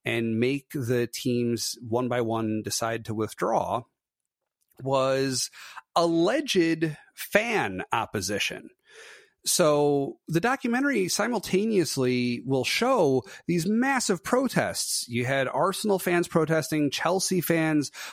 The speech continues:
all these Premier League clubs who were slated to join the Super League. You just had these massive protests to the point where it was, I, I think, and correct me if, if you remember differently, but I think it was,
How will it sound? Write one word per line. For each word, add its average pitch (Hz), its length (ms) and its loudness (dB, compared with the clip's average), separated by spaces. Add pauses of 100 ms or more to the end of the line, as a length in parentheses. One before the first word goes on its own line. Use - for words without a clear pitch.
(120)
all 233 360 2
these 240 540 0 (400)
Premier 185 360 4
League 196 300 -2
clubs - 800 0
who 139 300 0
were 135 120 0
slated 156 540 -2
to 135 360 0
join 127 760 0
the 113 100 -4
Super 240 400 0
League. 87 400 -6 (480)
You 220 140 0
just 226 140 -2
had 220 120 -2
these 202 180 0
massive 247 720 2
protests 190 600 0
to 160 60 -2
the 156 60 2
point 208 340 0
where 165 300 4
it 120 120 -4
was, 147 400 0
I, 127 100 -2 (100)
I 131 80 -4 (260)
think, 285 220 2
and 127 180 2
correct 160 260 -2
me 151 120 2
if, 123 160 -4
if - 140 -6
you 127 60 0
remember 120 340 0
differently, 120 460 -2
but 107 160 0
I 113 80 0
think 160 200 -4
it 190 40 0
was, 135 200 0